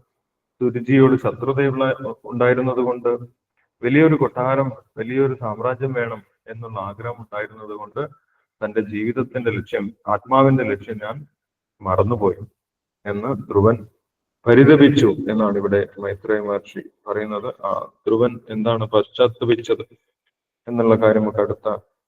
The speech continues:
ശ്ലോകങ്ങളിൽ പറയുന്നുണ്ട്. ഈ ശ്ലോകത്തിൽ തന്നെ മുക്തിപതി എന്നുള്ള വാക്കുകൊണ്ടാണ് ഭഗവാനെ കുറിച്ച് പറഞ്ഞിട്ടുള്ളത് മൈത്രേയ മഹർഷി.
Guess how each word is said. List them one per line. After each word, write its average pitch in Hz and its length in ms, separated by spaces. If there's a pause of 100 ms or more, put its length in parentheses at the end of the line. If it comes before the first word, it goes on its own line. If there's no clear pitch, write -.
(120)
ശ്ലോകങ്ങളിൽ 107 640
പറയുന്നുണ്ട്. 107 520 (840)
ഈ 143 80
ശ്ലോകത്തിൽ 143 540
തന്നെ 131 360
മുക്തിപതി 151 580
എന്നുള്ള 131 440
വാക്കുകൊണ്ടാണ് 110 760
ഭഗവാനെ 98 420
കുറിച്ച് 101 360
പറഞ്ഞിട്ടുള്ളത് 98 580
മൈത്രേയ 98 400
മഹർഷി. 101 360